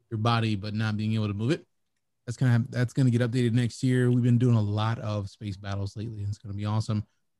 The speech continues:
Uh, and I have another kinda major thing I can't talk about yet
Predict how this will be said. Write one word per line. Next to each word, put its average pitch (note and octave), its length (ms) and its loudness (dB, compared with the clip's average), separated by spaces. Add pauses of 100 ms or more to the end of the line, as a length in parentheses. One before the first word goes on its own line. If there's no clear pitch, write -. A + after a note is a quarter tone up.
Uh, G#2 100 -4
and G#2 100 0
I G2+ 60 0
have G#2 140 0
another G#2+ 420 0 (360)
kinda C#3 140 0
major B2 380 2
thing A#2+ 200 -4
I A2 80 -4 (140)
can't G#2 160 -6
talk A2+ 200 -8
about A2 200 -8 (140)
yet B2 280 -2